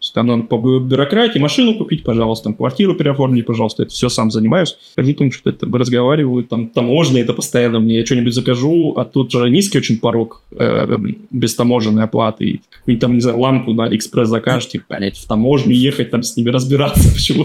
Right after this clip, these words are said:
лампа на два доллара дороже, <laughs> очень такое. Вот. Но в целом, да, я не испытываю проблем с языком. Ни с немецким, ни с английским. Ну, здесь ещё, видишь, Берлин, он такой очень русскоговорящий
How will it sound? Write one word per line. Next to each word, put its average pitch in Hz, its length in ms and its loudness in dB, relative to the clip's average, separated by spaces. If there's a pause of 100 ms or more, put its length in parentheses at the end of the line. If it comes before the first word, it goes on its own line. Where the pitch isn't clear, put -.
лампа - 360 0
на 147 80 0
два 143 200 2
доллара 139 340 2
дороже, 139 400 2 (100)
<laughs> - 80 -8
очень 143 400 -2
такое. - 340 -2 (880)
Вот. - 400 0 (340)
Но 139 240 2
в 139 60 -6
целом, 214 340 2
да, 156 340 0 (260)
я 127 320 2 (300)
не 143 480 2
испытываю 113 380 0
проблем 113 280 2
с - 120 -4
языком. 113 500 -4
Ни 123 80 0
с 127 100 0
немецким, 135 380 0
ни 127 40 -2
с 127 100 -4
английским. 127 420 -2
Ну, 185 80 2
здесь 233 220 0
ещё, 240 120 0
видишь, 254 440 0
Берлин, 156 360 2
он 135 120 2
такой 135 240 0
очень 123 240 2
русскоговорящий 123 640 0